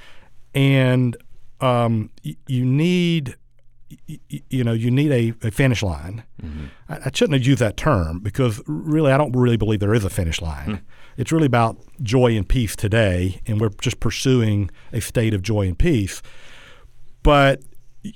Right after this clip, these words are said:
Speaker 1: you've gotta have a vision of where you're trying to go, which gives you the encouragement to sit through tough times or to make difficult decisions, be uncomfortable today so you can be comfortable later.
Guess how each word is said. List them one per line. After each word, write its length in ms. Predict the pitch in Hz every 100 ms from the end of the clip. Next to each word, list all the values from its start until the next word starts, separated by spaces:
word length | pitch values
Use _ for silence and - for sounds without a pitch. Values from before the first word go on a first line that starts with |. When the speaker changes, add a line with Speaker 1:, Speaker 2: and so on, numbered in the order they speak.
| -
Speaker 1:
you've 200 | 151 127
gotta 180 | 185 170
have 100 | 143
a 60 |
vision 480 | 110 104 147 151 131
of 80 | 107
where 120 | 127
you're 120 | 110
trying 400 | - - 120 113
to 100 | 98
go, 360 | 90 135 113 92
which 260 | 90 135 - -
gives 320 | 208 220 156
you 240 | 156 135
the 140 | 117 110
encouragement 760 | 98 - 202 226 143 98 95
to 80 | -
sit 300 | - 165 -
through 180 | 135 135
tough 260 | - 120 -
times 640 | 117 107 107 107 107 - - - - - - -
or 640 | 135 123 117 113 110 104 -
to 100 | 110
make 260 | 117 123 110
difficult 380 | 139 - 135 120
decisions, 880 | - 127 120 104 113 110 104 - - - 85 - -
be 160 | 101 135
uncomfortable 600 | 139 - 147 143 139 120
today 420 | 131 120 120 117
so 140 | 107 113
you 120 | 113
can 80 | 110
be 100 | 101
comfortable 540 | - 120 - 120 117
later. 500 | 113 110 113 117